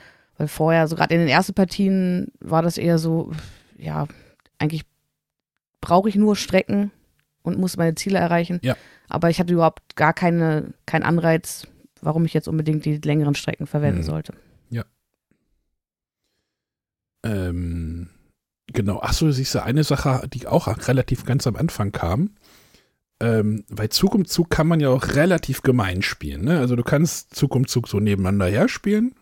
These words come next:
Speaker 2: alle sind nett zueinander, oder du spielst es halt maximal konfrontativ. Das funktioniert auch, indem du halt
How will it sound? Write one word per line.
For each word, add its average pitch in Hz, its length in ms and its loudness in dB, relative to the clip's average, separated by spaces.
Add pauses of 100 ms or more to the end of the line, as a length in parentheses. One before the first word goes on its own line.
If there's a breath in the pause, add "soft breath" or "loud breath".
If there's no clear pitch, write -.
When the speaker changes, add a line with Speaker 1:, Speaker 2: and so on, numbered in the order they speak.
Speaker 2:
alle 113 240 -2
sind 101 200 -6
nett 131 160 -2
zueinander, 180 520 2 (760 loud breath)
oder 131 180 4
du 143 120 -2
spielst - 300 -2
es 123 100 -2
halt 110 140 0
maximal 120 440 2
konfrontativ. 113 760 -2
Das - 140 -4
funktioniert 117 560 -4
auch, 92 200 -2
indem 98 300 -6
du 104 100 -2
halt - 360 -4